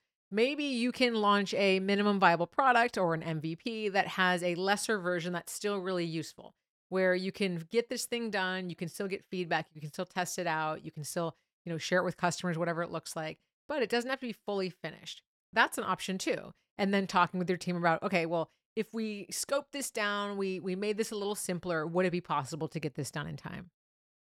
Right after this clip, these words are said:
And then the third is, can you add more people to it? And listen, I know right now, literally no companies have a surplus of people waiting around to be tapped on the shoulder to help someone else on a <laughs> project, okay?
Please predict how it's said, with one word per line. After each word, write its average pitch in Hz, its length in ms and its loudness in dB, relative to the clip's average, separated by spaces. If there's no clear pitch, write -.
And 185 80 0
then 190 100 2
the 180 220 2
third 196 260 4
is, 180 380 2
can 254 240 0
you 262 100 0
add 175 220 4
more 175 160 2
people 185 320 -2
to - 140 -10
it? - 140 -10
And 262 120 6
listen, 262 300 4
I 254 140 4
know 285 200 2
right 285 240 2
now, 214 320 4
literally 208 420 4
no 185 220 6
companies 185 380 2
have 185 140 6
a 170 40 6
surplus 170 400 0
of 165 100 2
people 165 280 2
waiting 170 280 6
around 175 340 4
to 180 80 -6
be 165 180 0
tapped 196 240 6
on 214 80 6
the 196 60 4
shoulder 180 340 4
to 165 80 4
help 160 200 0
someone 175 180 0
else 160 160 0
on 165 60 0
a 156 40 -2
<laughs> - 20 -18
project, 202 640 6
okay? 302 340 10